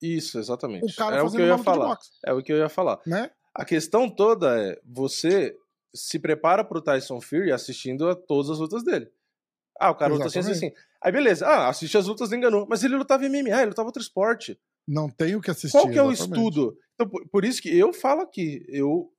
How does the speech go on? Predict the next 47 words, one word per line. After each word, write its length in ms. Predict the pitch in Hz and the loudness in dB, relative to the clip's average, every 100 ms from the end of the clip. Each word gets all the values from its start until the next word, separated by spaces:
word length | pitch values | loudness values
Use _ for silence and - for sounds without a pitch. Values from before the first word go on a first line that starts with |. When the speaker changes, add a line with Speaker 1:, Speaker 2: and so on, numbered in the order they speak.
| - | -2
Speaker 1:
eu 200 | 147 139 | 2 4
acho 180 | 160 | 2
que 80 | - | -2
o 160 | 143 123 | -2 -2
Ngannou 300 | 127 127 156 | -2 -2 -2
lutou 180 | 147 165 | -2 -4
pra 160 | 185 | -4
cacete, 540 | 202 202 - 139 143 135 | -2 -2 -2 -4 -4 0
eu 100 | 147 | 0
acho 140 | 151 | 0
que 60 | 175 | -4
ele 80 | 156 | -6
tem 200 | 170 214 | -4 -2
condições 460 | 202 175 165 165 | -2 -2 -4 -4
de 80 | 143 | -4
nocautear, 580 | 139 139 135 - 131 135 | -4 -2 -2 0 0 0
e 60 | |
aliás, 280 | 143 139 165 | -2 0 0
eu 60 | 170 | 0
sempre 240 | 208 254 | -2 -2
falei 240 | - 214 160 | -2 -2 -2
isso, 240 | 160 107 - _ _ _ | -4 -12 -16 _ _ _
falei, 180 | 151 135 | -2 0
ele 140 | 151 | 0
tem 160 | 170 233 | -2 -2
condição 260 | 202 180 | -2 -2
de 100 | 147 | -4
nocautear 360 | 151 143 135 127 | -2 -2 -2 -2
o 80 | 117 | -4
Fury 300 | - 202 - _ | -2 -2 -2 _
como 180 | 175 180 | -4 0
qualquer 300 | 180 156 220 | 0 2 0
ser 200 | - 233 | 0 0
humano 260 | 202 208 240 | 2 2 0
no 80 | |
planeta. 520 | 226 233 190 135 98 - _ _ _ | 2 2 2 -2 -6 -12 _ _ _
Toda 240 | 214 220 | 2 4
vez 160 | 185 190 | 2 0
eu 60 | 175 | -2
brinco 360 | 147 196 226 | -2 -4 -4
falando 240 | 139 185 190 | -2 0 0
a 20 | |
Speaker 2:
Uhum. 40 | |
Speaker 1:
mesma 200 | 202 262 | 0 -2
coisa, 220 | - 123 | -2 -4
o 40 | 113 | -4
Ngannou 480 | 127 120 123 165 | -4 -2 0 0